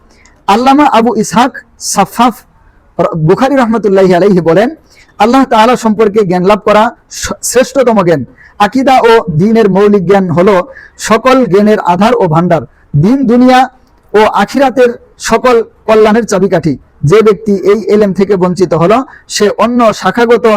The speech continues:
এলেম সব থেকেই বঞ্চিত হলো,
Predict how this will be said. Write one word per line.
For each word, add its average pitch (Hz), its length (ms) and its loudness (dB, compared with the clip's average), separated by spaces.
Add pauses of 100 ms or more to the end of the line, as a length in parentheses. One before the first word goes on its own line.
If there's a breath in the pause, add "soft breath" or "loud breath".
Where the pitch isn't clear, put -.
(380 loud breath)
এলেম 208 380 0 (240)
সব - 300 -2
থেকেই 233 260 -2
বঞ্চিত 180 320 -2
হলো, 151 260 -2